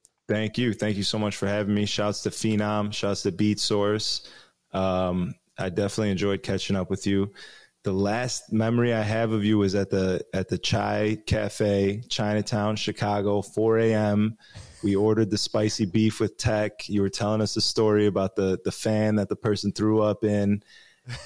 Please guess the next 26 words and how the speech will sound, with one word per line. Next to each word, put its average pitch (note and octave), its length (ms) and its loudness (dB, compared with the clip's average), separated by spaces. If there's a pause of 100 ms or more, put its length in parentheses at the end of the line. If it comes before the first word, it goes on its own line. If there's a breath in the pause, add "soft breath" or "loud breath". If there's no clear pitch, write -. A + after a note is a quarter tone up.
And G2 240 0
you G2 140 4
were G2 140 2
also G#2+ 500 2
like, G2 440 0
"Yo, G#2 200 4
I G2 100 2
shouldn't G#2 340 0
be G#2 80 2 (160)
eating A#2 140 2
this A2+ 220 0
right A2+ 160 2
now. A2+ 240 2
I'm G#2 100 0
not G2+ 200 0
supposed - 280 -2
to G2+ 80 -2
eat G#2 220 0
spicy - 420 -2
foods A2+ 320 0
late G#2 200 2
at F#2+ 120 0
night, A#2 380 0
but G#2+ 120 0
fuck G#2+ 360 -4
it." D2+ 180 -2